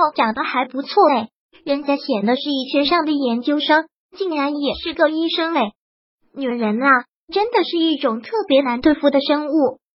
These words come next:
陆一鸣看到他这个样子，就知道他是吃醋了，但他做错了什么？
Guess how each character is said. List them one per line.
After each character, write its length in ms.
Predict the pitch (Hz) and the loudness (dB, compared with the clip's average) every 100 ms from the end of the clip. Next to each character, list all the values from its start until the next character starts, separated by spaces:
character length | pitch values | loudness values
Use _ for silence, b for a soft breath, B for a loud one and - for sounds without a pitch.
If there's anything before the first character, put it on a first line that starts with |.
| _ _ _ | _ _ _
陆 180 | - 370 | 2 4
一 120 | 349 | 4
鸣 200 | 302 285 | 2 0
看 180 | 311 320 | 0 2
到 140 | 294 277 | 2 0
他 160 | 311 | -2
这 180 | 294 330 | 0 0
个 100 | 302 | 0
样 300 | 294 285 262 | 0 0 0
子， 240 | 269 254 - _ _ | 0 0 -2 _ _
就 180 | 294 269 | -8 -6
知 200 | 285 302 | -6 0
道 120 | 320 277 | 2 2
他 180 | 277 269 | 0 0
是 60 | 427 | -2
吃 240 | - 349 320 | 0 0 0
醋 240 | 330 311 | -2 -2
了， 240 | 247 226 - _ - | 0 0 -4 _ -2
但 160 | 330 | -2
他 140 | 302 320 | 0 -2
做 220 | 339 311 | 2 0
错 320 | 320 370 330 | 0 2 2
了 80 | 262 | 2
什 180 | 269 220 | -2 0
么？ 280 | 220 233 | 2 0